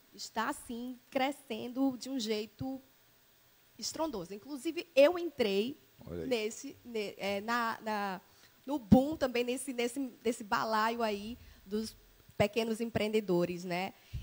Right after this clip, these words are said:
Speaker 1: Então, assim, é a primeira vez que estou empreendendo e tudo, e aprendendo muito. Empreendendo e aprendendo muito.
Speaker 2: Que bom.
Speaker 1: Então, assim, é, a dica que eu vim aqui falar pra vocês é o,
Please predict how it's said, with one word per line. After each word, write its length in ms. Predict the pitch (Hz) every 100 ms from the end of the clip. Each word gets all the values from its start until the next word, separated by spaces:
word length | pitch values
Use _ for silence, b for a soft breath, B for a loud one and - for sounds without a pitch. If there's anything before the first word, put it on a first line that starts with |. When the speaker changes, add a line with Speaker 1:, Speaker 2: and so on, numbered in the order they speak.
| B
Speaker 1:
Então, 260 | 190 202
assim, 320 | 208 233 233 165
é 40 |
a 20 |
primeira 340 | - 196 196 214
vez 200 | 190 -
que 20 |
estou 120 | 196
empreendendo 720 | 202 196 185 185 190 214 208
e 80 | 202
tudo, 340 | 196 214 208 - -
e 180 | 196
aprendendo 680 | 202 - 208 233 196 202 214
muito. 400 | 233 220 196 170
Empreendendo 760 | 180 196 - 247 240 220 277 269
e 100 | 285
aprendendo 680 | 277 285 277 254 240 226 240
muito. 160 | 214
Speaker 2:
Que 80 | 131
bom. 300 | 120 82 78 73 B B B
Speaker 1:
Então, 440 | 214 - 254 269 285
assim, 500 | 294 - 233 196 -
é, 540 | 180 196 196 190 190 - - -
a 140 | 262
dica 360 | 226 254 370 381
que 100 | 277
eu 60 |
vim 180 | 202 220
aqui 140 | 196
falar 280 | 196 214 190
pra 120 | 180
vocês 800 | 170 151 - 190 185 175 - - -
é 140 | - 240
o, 160 | 269